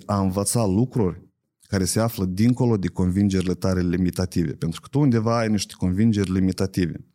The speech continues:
Și orice om care gândește diferit de cum gândești tu,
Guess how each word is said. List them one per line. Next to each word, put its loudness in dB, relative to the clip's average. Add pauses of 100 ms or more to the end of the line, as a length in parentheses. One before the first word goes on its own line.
(460)
Și 0
orice 2
om 2
care 0
gândește 0
diferit 2
de -2
cum 2
gândești 2
tu, 0